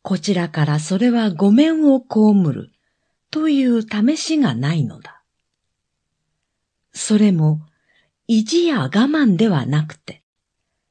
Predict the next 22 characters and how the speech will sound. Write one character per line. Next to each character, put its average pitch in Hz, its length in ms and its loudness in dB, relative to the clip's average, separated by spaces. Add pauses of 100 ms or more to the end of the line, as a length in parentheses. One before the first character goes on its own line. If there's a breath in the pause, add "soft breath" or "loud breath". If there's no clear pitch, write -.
(340)
生 202 380 0
徳、 160 720 -6
自 214 300 -4
然 320 280 0
の 285 160 2
気 - 120 -10
性 294 380 -2
が 254 200 0
そ 240 240 -2
う 220 40 4
な 151 140 0
の 113 160 -6
で 113 200 -8
あ 101 140 -12
る。 - 220 -20 (2000)
一 262 320 0
例 330 220 4
を 262 160 4
挙 190 180 2
げ 156 140 0
る 131 140 -6
と、 - 240 -20